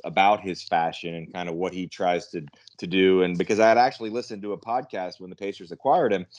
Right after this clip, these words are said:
um, that he did with, uh, I forget what it was called, but it was his rookie season,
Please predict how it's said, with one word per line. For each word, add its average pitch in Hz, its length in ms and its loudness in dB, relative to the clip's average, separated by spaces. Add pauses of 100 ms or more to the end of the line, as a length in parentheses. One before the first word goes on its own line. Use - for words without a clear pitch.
(300)
um, 98 180 -2
that 104 140 0
he 101 80 -2
did 104 260 -2
with, 98 260 -4
uh, 90 400 -2 (500)
I 92 140 -10
forget 85 320 -10
what 85 180 -6
it 80 60 -6
was 76 160 -12
called, 87 460 -4
but 85 160 -6
it 85 60 -4
was 85 420 -8
his 90 240 -10
rookie 104 300 -4
season, 92 580 -4